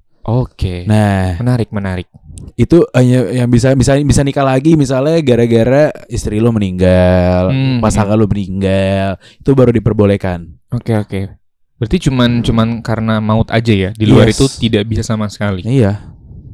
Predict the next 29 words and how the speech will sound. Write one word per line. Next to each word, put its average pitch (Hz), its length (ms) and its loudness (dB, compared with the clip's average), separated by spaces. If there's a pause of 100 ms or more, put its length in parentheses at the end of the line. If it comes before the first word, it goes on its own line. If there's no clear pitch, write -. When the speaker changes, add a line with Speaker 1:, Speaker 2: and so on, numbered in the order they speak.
(280)
Speaker 1:
Oke. 95 560 -10 (420)
Speaker 2:
Nggak 95 340 -10
boleh. 85 640 -8 (840)
Ribet, - 340 -2
Bal. 117 240 -2 (1120)
Dan 143 240 2
Speaker 1:
Oh, 135 60 0
Speaker 2:
beda 131 180 4
Speaker 1:
berarti 127 100 2
Speaker 2:
agama 127 300 0
menurut 180 240 2
gue 139 240 4
juga 156 220 4
nggak 117 200 -2
masalah 120 320 0
karena 202 300 -2
banyak 123 480 0
banget 113 480 -2
orang 120 260 -2
yang 127 120 -4
beda 113 200 0
agama. 117 560 -8
Tinggal 135 540 -2
gimana 123 320 -6
kita 123 160 -8
kuat-kuatan. 120 480 -6 (420)
Keluarga 127 380 2
gue 123 180 4
sendiri, 117 440 -2